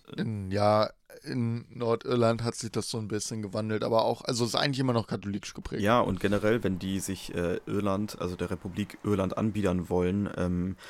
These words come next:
Speaker 2: was denen ja auch zusteht, meine Fresse,
Speaker 1: Ja.
Speaker 2: dann macht's doch einfach. Wir spalten Bayern auch nicht ab, weil die ein eigenes Land sein wollen, ähm,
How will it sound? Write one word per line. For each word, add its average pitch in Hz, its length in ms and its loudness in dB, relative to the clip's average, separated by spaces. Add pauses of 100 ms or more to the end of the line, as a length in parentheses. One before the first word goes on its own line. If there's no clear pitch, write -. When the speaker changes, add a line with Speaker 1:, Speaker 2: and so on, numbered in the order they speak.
(180)
Speaker 2:
was 92 180 0
denen 95 160 4
ja 87 60 2
auch 87 160 -2
zusteht, - 800 -2 (180)
meine 92 300 0
Fresse, - 300 0
Speaker 1:
Ja. 110 40 2
Speaker 2:
dann 90 160 0
macht's - 360 -4
doch 87 160 -2
einfach. 87 400 -4 (280)
Wir 113 140 6
spalten 117 500 4
Bayern 104 260 6
auch 104 200 0
nicht 120 180 -4
ab, - 220 -6
weil 87 120 -2
die 87 260 -6
ein 87 140 -4
eigenes 90 340 -6
Land 87 200 -6
sein 90 320 -6
wollen, 95 360 -2 (420)
ähm, 95 420 0